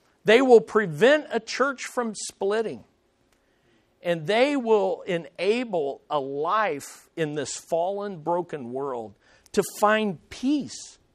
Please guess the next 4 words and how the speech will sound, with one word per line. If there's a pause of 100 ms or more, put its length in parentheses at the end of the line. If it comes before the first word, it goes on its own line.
(420)
and
refreshment.
Amen? (1400)
That's,